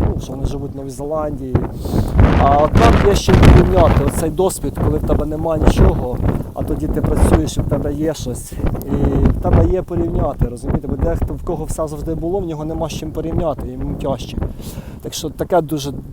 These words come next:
друзі, цікаве відео сьогодні. Дякую, що дивилися до кінця. Хочу побажати, як завжди, щоб вам щастило, за що б ви в житті не бралися.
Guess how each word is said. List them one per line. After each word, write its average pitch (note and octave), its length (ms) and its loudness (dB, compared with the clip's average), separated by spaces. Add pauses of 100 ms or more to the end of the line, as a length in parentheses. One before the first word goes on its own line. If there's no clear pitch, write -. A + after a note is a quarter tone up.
друзі, D3 360 -4
цікаве C#3 600 0
відео D#3 400 0
сьогодні. C3+ 560 -6 (300)
Дякую, D3 300 -2
що - 120 -12
дивилися C#3+ 400 -4
до D3 100 -4
кінця. F3+ 460 -2 (560)
Хочу E3+ 360 2
побажати, D3 800 -2 (140)
як D3 160 -4
завжди, C3+ 380 0
щоб D3 200 -10
вам D3+ 180 -4
щастило, D3 460 -8
за C3 100 -8
що E3 180 -6
б C#3+ 80 -6
ви C#3+ 80 -4
в C#3 40 -4
житті C3+ 300 -6
не C#3+ 120 -2
бралися. D#3+ 600 -2